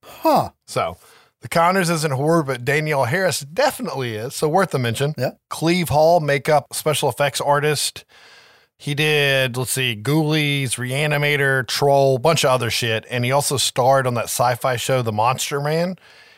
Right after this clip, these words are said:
Speaker 2: He passed away on the thirty-first. He was sixty-one years old.
Speaker 1: Oh, damn.
Speaker 2: Gianetto De Rossi, makeup effects artist. He did, like, Dune and Lucio Fulci Zombie and High Tension. He passed away today, I believe it was. He was seventy-nine.
Speaker 1: Holy shit.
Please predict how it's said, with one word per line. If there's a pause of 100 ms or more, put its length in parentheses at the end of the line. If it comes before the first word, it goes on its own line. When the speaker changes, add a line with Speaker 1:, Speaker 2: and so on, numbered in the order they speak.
Speaker 2:
He
passed
away
on
the
thirty-first.
He
was
sixty-one
years
old.
Speaker 1:
Oh,
damn. (400)
Speaker 2:
Gianetto
De
Rossi,
makeup
effects
artist.
He
did,
like, (120)
Dune
and
Lucio
Fulci
Zombie
and
High
Tension.
He
passed
away
today,
I
believe
it
was.
He
was
seventy-nine.
Speaker 1:
Holy
shit.